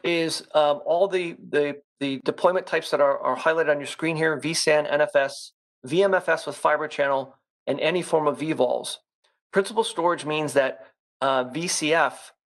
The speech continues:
can actually provision the storage along with the rest of the compute, networking, vCenter, um, you know, stack at the time that the workload domain is created,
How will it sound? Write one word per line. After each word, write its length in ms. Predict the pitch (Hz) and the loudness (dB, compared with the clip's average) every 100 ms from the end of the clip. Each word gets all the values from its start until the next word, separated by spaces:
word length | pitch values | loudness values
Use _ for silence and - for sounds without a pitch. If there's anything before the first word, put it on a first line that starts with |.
| _ - | _ -6
can 120 | 156 | -2
actually 300 | 160 190 180 | -2 -2 -4
provision 680 | - 156 131 170 190 202 185 | -2 -2 2 2 2 0 0
the 100 | 156 | -2
storage 720 | - - 180 180 139 123 - 147 | -4 0 2 4 2 -2 -4 -2
along 500 | 143 143 160 190 202 | 0 2 4 4 2
with 200 | 190 - | -2 0
the 120 | 156 | 0
rest 360 | 139 151 151 | 2 0 0
of 100 | 156 | -2
the 80 | 143 | -4
compute, 720 | 135 135 131 - 196 196 180 - | -6 -8 -8 -6 2 2 2 -2
networking, 1120 | 151 165 156 170 165 170 160 165 160 131 127 | 2 2 4 2 0 -2 0 0 -2 -4 -4
vCenter, 640 | 165 165 165 156 156 147 - - _ _ - | -2 2 4 4 2 0 -4 -20 _ _ -4
um, 320 | 131 127 127 | 0 0 0
you 80 | 139 | 0
know, 160 | 127 | 0
stack 720 | 123 - - 185 147 117 - - _ _ _ - | 0 0 4 4 4 -2 -8 -20 _ _ _ -2
at 180 | 160 | -2
the 80 | 170 | -2
time 460 | 180 160 156 151 139 | -2 0 2 2 0
that 160 | 151 | 0
the 100 | 151 | 2
workload 460 | 143 135 170 165 160 | 0 2 0 0 0
domain 320 | 143 143 139 | 0 0 -2
is 100 | 131 | -2
created, 600 | - - 131 131 - - | -4 0 2 2 -2 -10